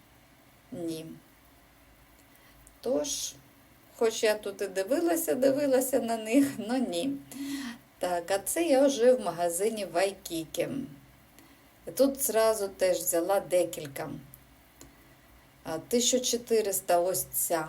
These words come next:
модель куртки. Ну, вона, ви знаєте, така тонесенька-тонесенька. Звісно, що теж тут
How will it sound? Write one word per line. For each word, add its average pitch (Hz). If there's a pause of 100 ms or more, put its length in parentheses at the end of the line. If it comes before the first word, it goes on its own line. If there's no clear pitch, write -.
(120)
модель 254 (1300)
куртки. 233 (680)
Ну, 214
вона, 262
ви 262
знаєте, 330
така 220
тонесенька-тонесенька. 254 (300)
Звісно, 240
що - (120)
теж 208
тут -